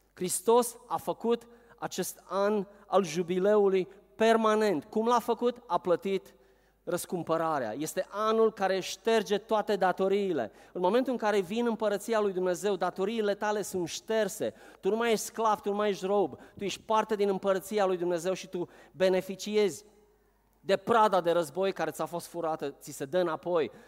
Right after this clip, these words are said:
și mai mult chiar decât atâta, ți se toarnă din belșug. Aceasta este viața de creștin. La aceasta suntem invitați atunci când vorbim despre vestea bună. Vestea bună înseamnă că Iisus a venit cu împărăția Lui și noi beneficiem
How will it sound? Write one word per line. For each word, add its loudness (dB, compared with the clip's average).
și -16
mai -4
mult -2
chiar -6
decât -12
atâta, -10
ți -18
se -14
toarnă -2
din -4
belșug. -4
Aceasta -4
este -4
viața -4
de -6
creștin. -6
La 2
aceasta -2
suntem -2
invitați -2
atunci -2
când -4
vorbim -4
despre -6
vestea -2
bună. 0
Vestea 2
bună 2
înseamnă 0
că -6
Iisus -8
a 4
venit -2
cu -8
împărăția -2
Lui 2
și -8
noi 2
beneficiem -2